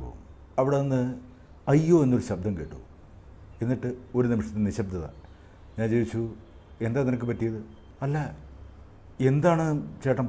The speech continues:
പറഞ്ഞത്? മമ്മൂക്ക മരിച്ചു പോന്നു." ഞാൻ പറഞ്ഞു, "താൻ മരിക്കില്ലേ?" അപ്പോഴാണ് അയാൾക്ക് ശരിക്കും ബോധം തെളിഞ്ഞത്. "അല്ല, അത് ശരിയാണ്." ഞാൻ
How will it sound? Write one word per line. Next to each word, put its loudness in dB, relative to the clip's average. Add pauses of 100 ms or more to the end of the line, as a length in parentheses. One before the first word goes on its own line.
പറഞ്ഞത്? -2 (720)
മമ്മൂക്ക 4 (120)
മരിച്ചു 4
പോന്നു." -4 (760)
ഞാൻ 2
പറഞ്ഞു, 4 (300)
"താൻ 8 (100)
മരിക്കില്ലേ?" 0 (960)
അപ്പോഴാണ് 6
അയാൾക്ക് 4 (360)
ശരിക്കും 2 (100)
ബോധം 4
തെളിഞ്ഞത്. 0 (1000)
"അല്ല, 2 (120)
അത് -2 (100)
ശരിയാണ്." 4 (360)
ഞാൻ -2